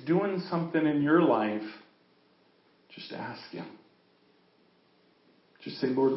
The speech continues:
re-, reveal it to me." It, you know, I, I know in a grand scale you're doing this for Ignition, you're doing this for other people, but,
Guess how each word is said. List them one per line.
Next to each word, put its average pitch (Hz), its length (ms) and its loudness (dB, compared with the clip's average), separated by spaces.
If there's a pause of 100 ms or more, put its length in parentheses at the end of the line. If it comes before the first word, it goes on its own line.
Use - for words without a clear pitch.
re-, 127 320 -4
reveal 123 460 0
it - 160 -4
to 123 60 0
me." 117 120 2
It, 117 240 -2 (600)
you 135 80 -4
know, 110 320 -2
I, 123 120 -2
I 127 180 -4
know 151 240 8
in 156 80 6
a - 100 0
grand 170 520 2
scale 127 280 4
you're 127 180 2
doing 143 240 6
this 143 280 2
for 143 220 0
Ignition, 139 420 -4
you're 127 160 -4
doing 135 220 -2
this 139 200 -4
for - 80 -4
other 135 140 -2
people, 127 320 -4
but, - 220 -2